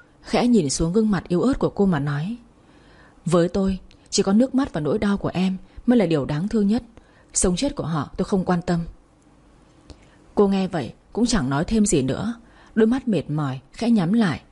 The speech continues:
Một giọt pha lê trong suốt trượt dài trên gò má. Cô khóc vì cảm thấy tiếc nuối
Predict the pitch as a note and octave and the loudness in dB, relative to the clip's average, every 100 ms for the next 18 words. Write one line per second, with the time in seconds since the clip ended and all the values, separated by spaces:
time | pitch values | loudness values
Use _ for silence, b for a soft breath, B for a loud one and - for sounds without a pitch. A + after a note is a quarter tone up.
0 | b b b - G3+ F3 F3+ D3 D#3 A3+ | b b b -2 2 2 0 -4 -4 0
1 | A3 A3+ G#3+ A3+ A3 - C#4 - _ - | 2 2 2 0 0 0 -4 -4 _ -2
2 | G3 - D#3+ B2+ G#3 G3 D3+ D3 D3 F#3+ | -2 -2 -2 0 0 2 0 0 -2 -4
3 | B3+ - b b b b b b - G#3 | -8 -16 b b b b b b 0 0
4 | C4 - F3 D#3+ C3 D#3 E3 C4 C4+ G#3 | 0 -4 -4 -4 -4 -4 -2 -4 0 2
5 | E3 G3 | 2 0